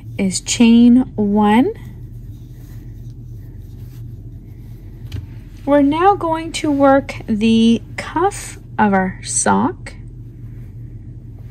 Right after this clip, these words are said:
And for the cuff of our sock,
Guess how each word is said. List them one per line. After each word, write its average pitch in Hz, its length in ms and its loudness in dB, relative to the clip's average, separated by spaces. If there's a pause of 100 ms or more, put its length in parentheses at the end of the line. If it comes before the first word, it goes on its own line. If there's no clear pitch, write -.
(1120)
And 240 160 2
for 320 220 2
the 302 120 -4
cuff - 460 2
of 330 120 2
our 262 140 8
sock, 226 720 2